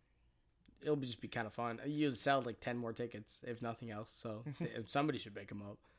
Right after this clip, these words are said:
Speaker 2: Yeah.
Speaker 1: But, you know, good for him. Staying in shape. I mean, he's been out of the league for a while. And he's,
Speaker 2: A while.
Speaker 1: and I, if you follow him on Twitter, which I know a lot of people do, um, he has a, he's pretty active for, for how old and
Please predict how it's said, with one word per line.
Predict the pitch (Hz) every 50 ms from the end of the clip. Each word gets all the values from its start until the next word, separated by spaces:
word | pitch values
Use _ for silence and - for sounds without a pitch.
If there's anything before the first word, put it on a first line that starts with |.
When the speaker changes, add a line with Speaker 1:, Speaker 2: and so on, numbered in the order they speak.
| - - - 120
Speaker 2:
Yeah. | 117 117 120 - _ _ _ _ -
Speaker 1:
But, | - 98 95 98 104 - _ - - _ -
you | - 151 131
know, | 110 110 127 - - - _
good | - 175 170
for | - 202 196
him. | 175 131 123 -
Staying | - 139 143 151
in | 147 147
shape. | 143 - 165 143 101 113
I | 127
mean, | 131 135
he's | 147 143 143
been | 160 139
out | 127 123 113
of | 104
the | 104
league | 110 120 123 -
for | - -
a | 107
while. | 107 107 110 104 107 127 131
And | - 113
he's, | 113 120 107
Speaker 2:
A | 98
while. | 92 98 104 113
Speaker 1:
and | 135 131
I, | 131 131 123 117 - _ -
if | - 143 127 - - _ - _ _ -
you | - 160 147
follow | - 143 131 131 127 123 120
him | 117
on | 117 113
Twitter, | - - 123 123 117 110 110 120 123 -
which | 120 113 - - -
I | 113
know | 113 110 107
a |
lot | 107 107 107
of | 107 -
people | 110 107 110
do, | 104 107 107 104 110 - - - - _ _ _ - _ _ -
um, | - 107 101 98 95 - - _ _ _ _ _ _ _ _ _ _ _ - _ _ _ _ _ _ _ _ -
he | -
has | 127 113 113
a, | 113 113 113 117 - _ _ _ _ -
he's | - 147 - - 139 -
pretty | - 160 151 123 117
active | 104 107 - - - 98 - _ _ _ _ _ _ -
for, | - 92 - - - - _ - -
for | - 117
how | 107 110 110 110
old | 107 107 107 104 104 107 107
and | 104 101 98